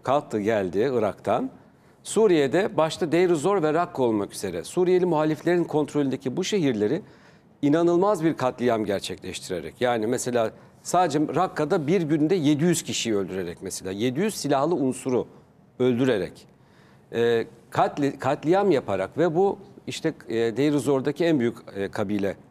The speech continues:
ayaklanmaya katılan Ugeydat kabilesi. O kadar büyük daesh'a kayıplar verdi ki. Ben mesela Cerablus'a gittiğimde orada gördüm. Oradan gelen, e, Deir ez-Zor'dan gelmiş olan ve Suriye Milli Ordusu içerisinde görev yapan,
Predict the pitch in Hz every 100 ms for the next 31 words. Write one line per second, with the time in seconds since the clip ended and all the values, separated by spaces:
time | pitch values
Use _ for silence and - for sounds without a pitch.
0 | _ - 113 107 117 113 113 - 107 110
1 | 147 139 123 170 160 101 - 101 90 87
2 | 85 - _ _ - - - 151 - 170
3 | 190 202 156 147 127 123 117 - 117 -
4 | 120 117 120 120 117 113 117 104 95 -
5 | - - - 147 147 156 147 151 120 151
6 | 151 143 156 135 135 151 143 151 135 147
7 | 147 139 113 120 120 123 123 110 110 110
8 | - - - _ - 107 104 104 98 123
9 | 127 113 120 113 127 117 117 127 120 117
10 | 156 156 143 - 131 135 127 131 151 120
11 | 101 - 123 127 110 - 117 107 117 123
12 | 120 104 151 220